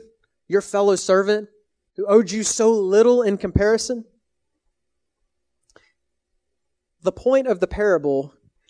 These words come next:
is that unforgiveness is unjustifiable. It,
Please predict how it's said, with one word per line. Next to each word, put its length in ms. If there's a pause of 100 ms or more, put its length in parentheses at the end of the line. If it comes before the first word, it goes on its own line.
(120)
is 180
that 200 (220)
unforgiveness 1080 (240)
is 180
unjustifiable. 1080 (2750)
It, 180